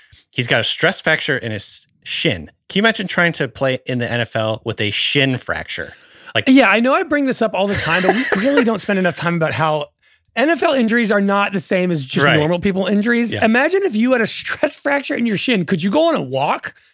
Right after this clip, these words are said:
Speaker 1: Yeah.
Speaker 2: Could you drive a car? I have no idea.
Speaker 1: I just would imagine, like,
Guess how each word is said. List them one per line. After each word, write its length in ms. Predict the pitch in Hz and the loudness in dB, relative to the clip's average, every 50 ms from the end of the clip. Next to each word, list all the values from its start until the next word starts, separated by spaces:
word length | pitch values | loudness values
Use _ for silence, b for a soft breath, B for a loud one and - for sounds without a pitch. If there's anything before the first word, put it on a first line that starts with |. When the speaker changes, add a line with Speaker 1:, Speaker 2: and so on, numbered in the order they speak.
| b b - | b b -6
Speaker 1:
Yeah. 140 | 143 139 107 | -4 -2 0
Speaker 2:
Could 140 | 233 202 180 | 0 0 0
you 60 | 190 | 0
drive 260 | 151 180 196 214 202 | 2 2 2 2 2
a 60 | 196 | 0
car? 380 | - - - 165 160 180 226 247 | -4 -2 0 0 2 2 2 2
I 20 | |
have 100 | 233 214 | 0 0
no 160 | 214 240 269 285 | 0 0 2 2
idea. 500 | 285 262 - 302 339 330 220 143 123 _ _ - | 0 0 0 -2 0 0 0 -2 -4 _ _ -2
Speaker 1:
I 80 | - 170 | 0 0
just 200 | 202 262 - - | 2 0 0 2
would 80 | 302 240 | 2 2
imagine, 420 | 185 175 170 170 160 165 151 131 - - _ - - - | 4 4 2 2 0 -2 -4 -4 -6 -12 _ -20 -18 -8
like, 320 | 135 135 127 113 - - | -2 -2 -2 -2 -2 -8